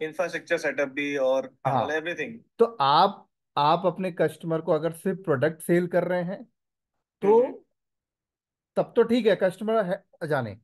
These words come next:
Speaker 2: लेकिन कस्टमर कहता है कि प्रोडक्ट के साथ आप इसकी नए रिलीज, नए अपग्रेडेशन भी सेल करें, इंफ्रा भी सेल करें।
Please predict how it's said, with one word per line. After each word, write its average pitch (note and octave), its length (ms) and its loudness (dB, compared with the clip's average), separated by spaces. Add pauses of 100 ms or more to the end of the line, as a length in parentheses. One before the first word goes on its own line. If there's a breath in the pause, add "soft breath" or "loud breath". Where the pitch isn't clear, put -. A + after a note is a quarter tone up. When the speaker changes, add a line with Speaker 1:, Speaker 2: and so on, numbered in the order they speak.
(320)
Speaker 2:
लेकिन F3 200 -4
कस्टमर G3+ 380 0
कहता F#3 300 0
है A#3 80 2
कि A3+ 140 -6
प्रोडक्ट F3 420 -2
के G#3+ 100 0
साथ F#3+ 300 -2
आप F#3+ 160 -4
इसकी F#3+ 260 -10
नए E3+ 360 0
रिलीज, F3 480 -6
नए D#3+ 160 -2
अपग्रेडेशन D#3+ 500 -4
भी F3 120 -8
सेल E3+ 180 0
करें, F#3 220 -2
इंफ्रा E3+ 360 2
भी G#3 200 0
सेल E3+ 260 0
करें। A2+ 260 -10